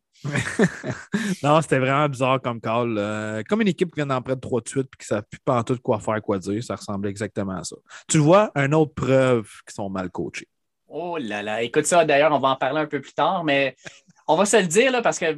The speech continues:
Speaker 2: oui, ce match-là est important, mais la nouvelle qui est sortie ce matin, euh, c'est la nouvelle que, euh, les rumeurs sont de plus en plus fortes que Deshaun Watson serait échangé cette semaine à Miami. Euh, écoute, si Deshaun Watson s'en va à Miami,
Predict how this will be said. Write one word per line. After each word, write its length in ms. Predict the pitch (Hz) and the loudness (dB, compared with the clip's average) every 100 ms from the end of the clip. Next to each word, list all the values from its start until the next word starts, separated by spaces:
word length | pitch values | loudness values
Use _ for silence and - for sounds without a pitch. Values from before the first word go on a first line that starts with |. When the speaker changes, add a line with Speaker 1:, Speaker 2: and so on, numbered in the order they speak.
| 147 | -4
Speaker 2:
oui, 140 | 175 214 | -2 -2
ce 140 | 185 | 0
match-là 320 | 156 147 185 | -2 -2 -6
est 100 | 175 | -4
important, 540 | 156 151 139 - 196 190 | -4 -4 -6 -4 -4 -4
mais 260 | 151 123 _ _ - | -6 -8 _ _ -2
la 160 | 160 | 0
nouvelle 300 | 175 165 220 | 2 2 0
qui 80 | 196 | 0
est 40 | |
sortie 280 | 165 151 - | -4 -4 -4
ce 140 | - 180 | -4 -2
matin, 500 | 143 143 160 180 185 170 | -4 -4 -4 -4 -8 -4
euh, 380 | 127 123 120 120 | -2 -2 -4 -4
c'est 360 | - 185 196 | -4 -2 0
la 140 | 180 151 | 0 0
nouvelle 440 | 147 160 180 175 | 0 0 0 -2
que, 120 | - | -6
euh, 580 | 165 165 170 160 139 131 131 | -4 -2 -2 -2 -4 -6 -4
les 200 | 151 151 | -2 0
rumeurs 360 | 151 160 180 180 | -2 -2 -2 -2
sont 120 | 170 | -6
de 80 | 147 | -6
plus 160 | 156 | -4
en 80 | 165 | -6
plus 120 | - | -4
fortes 260 | - 175 - | -4 -4 -2
que 80 | 139 | -4
Deshaun 340 | 147 147 175 | -2 -2 -2
Watson 440 | 160 143 - 175 | 0 -2 -2 -6
serait 240 | 170 - 143 | -6 -4 -4
échangé 320 | - 139 143 | -4 -6 -6
cette 240 | - 143 | -6 -4
semaine 280 | 151 143 160 | -2 -2 0
à 80 | 143 | 0
Miami. 480 | 139 131 120 156 180 _ - _ _ - | 0 -2 -2 -4 -6 _ -20 _ _ -4
Euh, 560 | 113 113 110 110 107 104 - _ | 0 0 0 -2 -6 -8 -14 _
écoute, 220 | 202 190 | 2 2
si 400 | - - - 196 | 2 0 -2 -2
Deshaun 320 | 160 156 208 | 0 0 2
Watson 320 | 202 151 - 190 | 2 0 0 -2
s'en 160 | 175 | 0
va 100 | 147 | 2
à 60 | 143 | 0
Miami, 500 | 143 139 151 185 | 0 -2 -2 -4